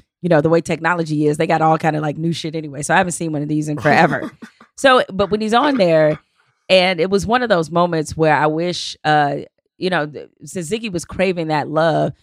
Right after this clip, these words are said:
Speaker 1: that the story that he told about how, you know, he went and bought the liquor and, you know, was
Speaker 2: It's a,
Speaker 1: making
Speaker 2: it's a merry-go-round.
Speaker 1: It is a merry-go-round. Okay. So
Speaker 2: Yeah.
Speaker 1: the merry-go-round, when,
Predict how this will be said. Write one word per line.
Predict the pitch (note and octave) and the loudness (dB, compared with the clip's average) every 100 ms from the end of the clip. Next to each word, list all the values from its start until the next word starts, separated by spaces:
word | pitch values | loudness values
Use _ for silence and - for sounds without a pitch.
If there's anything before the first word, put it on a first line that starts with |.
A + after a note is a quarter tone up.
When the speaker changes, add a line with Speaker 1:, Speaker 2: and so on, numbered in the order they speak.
| _ _ - | _ _ -2
Speaker 1:
that | D3+ C#3+ _ _ _ _ _ | -2 -2 _ _ _ _ _
the | E3 E3 | -10 -6
story | - A3+ G#3+ | 0 0 2
that | F#3+ F#3 | 2 2
he | F#3 | 0
told | - D#3+ D#3 | 2 2 4
about | D3+ D3+ D3+ | 2 0 0
how, | F3 D3 D3 | 0 0 0
you | - D#3 | -4 -4
know, | D#3+ | -4
he | D#3 | -4
went | D#3 E3+ D#3+ | -4 -4 -2
and | |
bought | D#3 D3 | -2 -2
the | - | -2
liquor | D#3 G#3 G3 F3+ E3+ E3+ D#3+ | -2 -2 4 4 6 4 2
and, | F2+ D3 D3+ D3 C#3+ - _ _ | 0 -2 -2 -4 -10 -18 _ _
you | D#3 | -2
know, | D3 C#3 C3 - | 0 0 -4 -6
was | D#3+ D3+ | -4 -2
Speaker 2:
It's | D#3+ | -2
a, | E3+ | -2
Speaker 1:
making | E3 | -2
Speaker 2:
it's | E3 | -2
a | E3 | 2
merry-go-round. | F3 F3+ D3 C3 A#2 G#2+ - | 4 4 6 4 4 2 0
Speaker 1:
It | A3 | 2
is | D#4+ | 4
a | D4+ | 6
merry-go-round. | A3 E3+ D#3+ D3 C3+ C3 | 6 4 2 0 -2 0
Okay. | G3 G3 B2+ - - | 0 0 -2 -8 -2
So | G3+ F3 | 2 4
Speaker 2:
Yeah. | D#3+ F3+ | 2 0
Speaker 1:
the | G#3 | 2
merry-go-round, | G#3 G3+ F#3 D#3 D3+ D3+ D3+ D#3 | 6 6 4 2 0 -2 -4 0
when, | D#3+ | 0